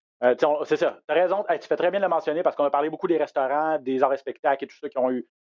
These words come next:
beaucoup de difficultés durant la pandémie, mais le, c'est le, la, la, l'industrie sportive et l'industrie des, des gyms là,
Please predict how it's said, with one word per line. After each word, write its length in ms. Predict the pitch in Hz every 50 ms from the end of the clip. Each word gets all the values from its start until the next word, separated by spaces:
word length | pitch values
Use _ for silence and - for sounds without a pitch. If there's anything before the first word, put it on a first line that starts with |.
| _ -
beaucoup 140 | 123 - 139
de 40 |
difficultés 360 | - _ _ - 127 - - 143
durant 140 | 131 127
la 120 | 127 127 120
pandémie, 380 | 131 127 123 123 120 127 139
mais 120 | 135 120 110
le, 140 | 110 110 110 117 113 _ _ _ _ _ _ _ _ _ _ _ _ _ _ _ _ -
c'est 80 | - 123
le, 100 | 117 107
la, 140 | 107 110 107
la, 140 | 104 104 104
l'industrie 420 | 110 131 135 127 - - - 160
sportive 560 | 165 - - - - - - 156 165 170 160
et 40 | 143
l'industrie 460 | 131 131 135 131 120 - - - - 143
des, 140 | 131 123 120
des 360 | 110 113 110 127 120 120 117
gyms 320 | 107 113 127 143 147 143 131
là, 480 | 131 135 131 131 127 123 113 110 -